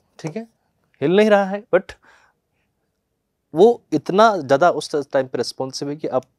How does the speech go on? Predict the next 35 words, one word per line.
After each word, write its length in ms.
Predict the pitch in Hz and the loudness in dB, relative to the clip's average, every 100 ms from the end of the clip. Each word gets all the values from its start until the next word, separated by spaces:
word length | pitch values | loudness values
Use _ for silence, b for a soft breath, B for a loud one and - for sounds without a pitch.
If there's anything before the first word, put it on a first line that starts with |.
| - | -2
करके 240 | 170 202 | 2 2
देखो 260 | 135 - 120 | 0 -4 -10
उस 80 | |
एक्शन 280 | 101 - 120 | -10 -12 -18
को, 180 | 113 107 | -18 -20
वो 200 | 135 147 | -12 -12
फटाफट 280 | 156 160 160 | -2 -2 -2
से 120 | 151 | -6
आपको 320 | 120 - 165 B B B | -6 -6 -8 B B B
एक, 140 | 143 156 | -6 -2
आपको 300 | 127 - 151 | -2 -2 -8
hand 140 | 143 | -6
to 80 | 139 | -8
hand 200 | 160 185 | -4 -4
डायरेक्शन 380 | 156 127 - 120 | -4 -8 -10 -14
मिलेगा, 360 | 110 110 110 _ _ | -12 -12 -14 _ _
बॉल 220 | 131 151 175 | -2 2 4
आएगा, 240 | 175 185 | 2 0
hand 160 | 156 147 | -6 -6
to 100 | 165 | -6
hand 320 | 185 B B B B B _ | -6 B B B B B _
पड़ेगा 260 | 127 117 107 | 0 2 0
इधर, 140 | 107 - _ _ _ _ _ - | -4 -10 _ _ _ _ _ -6
ठीक 120 | 214 | -4
है। 160 | 208 B B B B _ | -4 B B B B _
तो 240 | 170 170 - _ _ _ _ _ _ | -2 -2 -8 _ _ _ _ _ _
कंपोज्ड 420 | 147 143 185 196 | -6 -4 -4 -2
आपके 220 | 180 - | -4 -4
पास 220 | - 180 - | -6 -4 -4
हुआ, 80 | 175 | -8
सेल्फ 320 | - 160 - | -4 -4 -4
एश्योर्ड 300 | - 151 156 | -8 -6 -6
हुआ, 160 | - | -8
confident, 540 | 151 143 147 170 135 113 | -6 -4 -4 -6 -8 -8
a 120 | 131 | -6